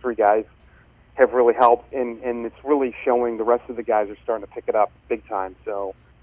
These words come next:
y-, y-, I mean, you put three guys in there that can play in a lineup. I mean, you just put one,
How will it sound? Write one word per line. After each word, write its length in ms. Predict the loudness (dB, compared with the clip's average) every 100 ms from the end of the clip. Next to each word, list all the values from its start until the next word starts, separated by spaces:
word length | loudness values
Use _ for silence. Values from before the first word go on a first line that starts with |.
| -18 -10
y-, 160 | -10
y-, 120 | -4 -2
I 40 |
mean, 160 | 2 0
you 80 |
put 240 | 2 2 0
three 180 | -4 -2
guys 280 | 4 4 4
in 120 | -2
there 140 | -4 -2
that 160 | -4 -8
can 100 | -8
play 480 | 0 2 2 -2 -8
in 120 | -6
a 80 | -2
lineup. 400 | 0 0 -2 -10 -12
I 60 | -12
mean, 240 | -10 -10
you 100 | -10
just 140 | -12 -2
put 200 | -2 0
one, 380 | 2 2 2